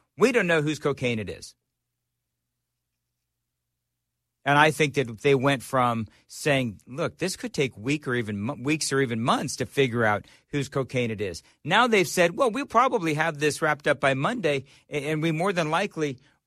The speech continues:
won't have, uh, any kind of a conclusion," preparing us to deal with the fact that we'll never know whose cocaine that was. And, you know, I, I think a lot of people are saying the same thing that I'm about to say,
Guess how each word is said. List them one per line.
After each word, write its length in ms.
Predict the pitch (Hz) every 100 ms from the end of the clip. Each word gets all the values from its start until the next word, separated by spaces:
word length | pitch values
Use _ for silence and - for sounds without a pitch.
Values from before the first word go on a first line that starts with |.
| -
won't 340 | 127 151 143
have, 500 | 135 139 139 139 113
uh, 340 | 120 127 123 120
any 260 | 147 151 135
kind 260 | 139 135
of 60 | 135
a 40 |
conclusion," 680 | 131 175 - 277 285 110 - - _ _ _ _ _ _ _ _ _ _ _ _ _ _ _
preparing 480 | 151 170 196 180
us 220 | 143 131 -
to 560 | - 131 127 120 113 104 _ _ _ _ 127 107
deal 260 | 143 170
with 140 | 156 127
the 80 |
fact 320 | 120 - 113 110
that 140 | 113
we'll 180 | 113 127
never 300 | 120 117 117
know 260 | 110 107 104 101
whose 320 | 120 147 143
cocaine 640 | - 120 - 120 98 87 87 _ _ _
that 280 | 101 117 110
was. 400 | 104 101 71 82
And, 280 | 160 180 -
you 100 | 202
know, 160 | 151 147
I, 200 | 147 147
I 40 |
think 220 | 151 160 139
a 60 |
lot 240 | 160 175 220
of 100 | 175
people 280 | 202 185
are 60 | 190
saying 520 | - 226 240 196 156
the 100 | 143
same 220 | 170 190 175
thing 200 | 190 180
that 120 | 180
I'm 160 | 214
about 300 | 240 151 101 -
to 60 |
say, 380 | 101 101 71 -